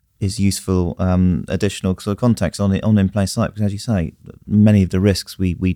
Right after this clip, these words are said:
talk about and face are, they are known risks. Um, so, but as you al-, as you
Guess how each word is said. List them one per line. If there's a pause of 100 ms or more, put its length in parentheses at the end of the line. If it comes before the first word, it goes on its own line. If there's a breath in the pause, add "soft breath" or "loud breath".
talk
about
and
face
are,
they
are
known
risks. (140)
Um, (1000 soft breath)
so, (300)
but
as
you
al-,
as
you